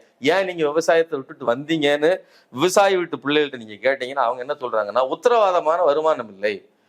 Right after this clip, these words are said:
இப்ப நான் வந்து ஒரு கம்பெனிக்கு போறோம்னா, முப்பதாயிரம் ரூபாய் சம்பளம்னா, முத்த-, முப்பதாயிரம் வரும்.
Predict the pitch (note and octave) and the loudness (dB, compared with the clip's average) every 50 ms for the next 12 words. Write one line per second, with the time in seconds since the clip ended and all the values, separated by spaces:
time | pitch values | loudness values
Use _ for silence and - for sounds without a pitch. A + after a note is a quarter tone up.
0 | _ _ - B2 C3 C3 C3+ C3+ D3+ F3 G3 G3 E3+ C#3 C3+ D3 D#3+ F#3+ F#3+ F#3 | _ _ -2 2 2 2 4 2 2 2 0 0 0 0 -2 -2 -2 -4 -4 -2
1 | F3 E3+ C#3+ C#3+ C#3 C3 B2 B2+ C#3 D#3+ E3+ D3+ C#3 C#3 D#3 D3+ D3 C#3 C3 C#3 | -4 -2 0 0 0 0 -2 -2 -2 0 0 0 0 2 2 4 4 4 4 2
2 | E3 E3+ - B2+ - - C#3+ B2+ A#2 C#3+ D#3+ D#3+ C#3 C#3 C#3+ - - D#3+ C3 A#2+ | 0 0 0 -2 0 0 0 0 2 0 0 0 -2 -6 -4 0 0 0 0 -2
3 | B2+ B2+ D3+ C#3 C3+ C3 C#3 D#3 C#3 B2+ C3+ C3+ A#2+ - | -4 -2 0 2 4 4 4 4 4 4 4 2 0 -4